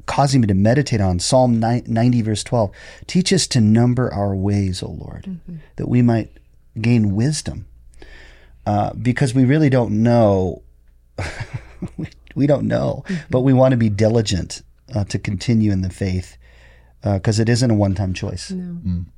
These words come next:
Speaker 1: It isn't a one-time choice.
Speaker 3: No.
Speaker 1: It's
Speaker 3: I mean,
Speaker 1: a,
Speaker 3: Jesus
Speaker 1: it's a
Speaker 3: says that. I
Speaker 2: It's
Speaker 3: mean,
Speaker 2: a
Speaker 3: and you
Speaker 2: daily.
Speaker 3: reference, you reference back to Mark eight,
Speaker 2: Mm-hmm.
Speaker 1: Mm-hmm.
Speaker 3: right? The call of
Speaker 2: Yep.
Speaker 3: discipleship.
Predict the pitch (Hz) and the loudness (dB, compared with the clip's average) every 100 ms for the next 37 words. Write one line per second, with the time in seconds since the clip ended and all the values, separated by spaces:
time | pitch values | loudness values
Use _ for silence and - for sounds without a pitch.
0 | - _ 113 101 98 92 92 90 87 92 | -20 _ -6 -6 -4 -6 -6 -6 -8 -10
1 | - 92 113 156 - - _ - 202 170 | -10 -6 -6 -6 -14 -20 _ -2 0 2
2 | 175 269 196 123 107 107 143 156 - 147 | 2 0 2 0 2 0 0 0 2 2
3 | 196 175 151 143 170 - - 175 190 156 | 4 4 2 0 -2 -8 -6 -2 2 2
4 | 117 120 - 95 95 104 92 85 87 127 | 0 -4 -2 -4 -4 -4 -4 -6 -6 -4
5 | 139 - 214 104 240 254 107 104 - 117 | -4 -2 2 4 4 4 2 0 -2 -2
6 | 113 95 87 104 160 165 120 101 | -2 -6 -6 -2 -2 -2 -4 -8